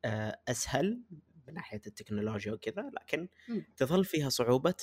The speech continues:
Speaker 1: الاعتماد على النفس، المسؤولية، الأشياء هذه كلها. آه، واحدة من خططي في الحياة اللي لازم أسويها إني أنا لازم أكون لحالي قبل ما أتزوج، مع إنه مي-، مي-، مي موافقة، ما تطلع مع بيتي إلا بزوجتك. ف-، <laughs> فإن شاء الله، إن شاء الله يعني إنه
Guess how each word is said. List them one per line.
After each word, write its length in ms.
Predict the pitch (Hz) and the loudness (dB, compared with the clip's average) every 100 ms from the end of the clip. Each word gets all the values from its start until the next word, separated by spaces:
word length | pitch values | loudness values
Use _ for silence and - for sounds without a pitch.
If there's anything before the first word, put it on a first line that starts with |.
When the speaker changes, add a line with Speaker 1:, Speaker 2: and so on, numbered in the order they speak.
| - | -2
Speaker 1:
الاعتماد 420 | 113 - 113 117 110 | -2 -2 0 0 -2
على 80 | 107 | -2
النفس، 420 | 113 123 - - - | -2 -2 -6 -10 -14
المسؤولية، 680 | - - 113 107 107 107 104 - _ | -12 -8 -4 0 2 0 -2 -10 _
الأشياء 300 | 139 - 98 | -6 -2 0
هذه 100 | 101 | 0
كلها. 420 | 107 95 110 110 - _ _ _ _ _ - | -2 -4 -4 -6 -12 _ _ _ _ _ 0
آه، 320 | 113 110 - | 2 2 2
واحدة 280 | 127 135 147 | 2 2 2
من 120 | 143 | 2
خططي 360 | 113 151 175 143 | 0 -4 -6 -6
في 60 | 143 | -8
الحياة 480 | - - 120 175 233 - | -4 0 0 -2 -8 -8
اللي 160 | - 107 | -2 2
لازم 380 | 113 117 123 120 | 4 4 2 -2
أسويها 420 | 120 113 120 127 | -2 0 2 2
إني 180 | 120 110 | 2 0
أنا 100 | 110 | 0
لازم 260 | 110 107 110 | 0 -2 -2
أكون 240 | 110 110 | -4 -4
لحالي 300 | 104 110 107 | -4 -2 -2
قبل 220 | 107 107 | 0 0
ما 60 | 104 | -2
أتزوج، 400 | 104 110 139 127 | -2 0 -2 -2
مع 100 | 104 | -4
إنه 140 | 107 | -2
مي-، 120 | 104 104 | -2 -2
مي-، 360 | 104 107 104 101 | -2 -2 -4 -2
مي 140 | 107 | -2
موافقة، 420 | 101 101 - 127 - _ _ _ _ | 0 -2 -6 -8 -8 _ _ _ _
ما 80 | 113 | -6
تطلع 220 | - 113 | -2 0
مع 140 | 104 98 | 0 0
بيتي 280 | 104 104 - | 0 0 -2
إلا 140 | - - | -8 -6
بزوجتك. 480 | 101 - 120 - _ _ - _ | -6 -6 -8 -10 _ _ -20 _
ف-، 100 | - | -2
<laughs> 1200 | 156 - - - 302 392 - 285 - 254 254 - - | -2 -2 -8 0 2 2 0 0 0 -4 -6 -6 -2
فإن 720 | 113 113 - - - - 113 | 0 0 -2 -8 -16 -4 0
شاء 200 | - 147 | 8 8
الله، 200 | 131 113 | 8 4
إن 260 | - 123 | 0 -4
شاء 160 | 110 131 | 2 4
الله 140 | 123 | 4
يعني 300 | 110 101 101 | 2 -2 -6
إنه 280 | 98 98 95 | -8 -8 -10